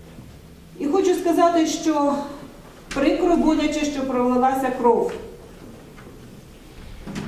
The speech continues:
Але якби вона не пролилася, ми б не стрепенулися. Ніхто не скаже,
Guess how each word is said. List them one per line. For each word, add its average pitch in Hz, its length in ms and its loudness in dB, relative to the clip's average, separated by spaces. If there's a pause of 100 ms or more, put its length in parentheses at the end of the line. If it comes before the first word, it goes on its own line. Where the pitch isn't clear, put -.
(440)
Але 240 200 4
якби 294 300 2
вона 294 300 2
не 269 100 0
пролилася, 254 760 0
ми 240 120 4
б 240 60 2
не 240 120 4
стрепенулися. 220 840 0 (1900)
Ніхто 285 440 4
не 392 220 0
скаже, 214 540 0